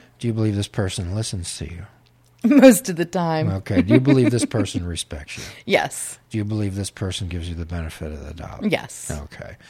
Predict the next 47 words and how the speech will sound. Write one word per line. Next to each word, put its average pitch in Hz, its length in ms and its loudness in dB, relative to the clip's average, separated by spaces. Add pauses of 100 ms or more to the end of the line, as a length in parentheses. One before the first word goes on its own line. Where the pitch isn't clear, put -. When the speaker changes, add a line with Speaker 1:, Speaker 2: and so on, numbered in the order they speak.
(200)
Speaker 1:
So 220 160 -2
those 285 180 -2
are 185 80 0
core 123 280 0
emotional 95 580 -2
concerns. 92 540 -6
And 127 80 -2
if 135 80 -6
somebody 240 400 -2
isn't 147 240 0
giving 135 300 2
you 90 120 -2
those 82 200 -6
type 80 260 -8
of 85 80 -10
things, 90 280 -6 (300)
give 208 120 -6
me 214 120 -2
a 165 60 0
reason 123 420 2
that 92 140 -2 (140)
those 98 260 -6
people 90 360 -6
are 82 100 -4
in 78 120 -8
your 71 160 -12
life. 73 400 -16 (920)
This 160 140 2
is 220 60 -4
what 160 160 4
I'm 117 100 2
talking 107 400 -2
about, 87 380 -4 (540)
the 95 100 -8
people 98 340 -4
you 85 120 -4
place 90 360 -6
around 80 400 -12
you. - 80 -14 (180)
Speaker 2:
Yeah, 254 440 8
well, 190 380 6
these 208 200 -2
people 196 300 -4
could 190 240 -2
be 185 100 -4
your 165 220 -4
employer. 160 680 -4